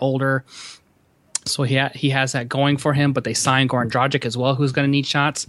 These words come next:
So I just don't know if he's going to be the same quality of guy, and you had to basically pull him as, like, as a top th-,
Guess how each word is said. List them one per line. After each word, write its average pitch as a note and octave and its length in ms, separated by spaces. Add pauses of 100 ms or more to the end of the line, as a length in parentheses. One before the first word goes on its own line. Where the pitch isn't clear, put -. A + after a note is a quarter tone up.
(280)
So - 160
I D#3 40
just E3+ 140
don't F3 160
know E3 80
if D#3+ 100
he's E3 120
going D#3 200
to C#3+ 80
be D3+ 420 (500)
the C#3 100
same C#3+ 380
quality C#3+ 540
of B2 120
guy, D3+ 200
and C3 120
you B2+ 60
had D3+ 200
to C#3+ 40
basically C3+ 400
pull D3+ 280
him C#3 200
as, A#2+ 260 (120)
like, A#2+ 360
as B2+ 120
a B2+ 40
top C3 300
th-, C3+ 160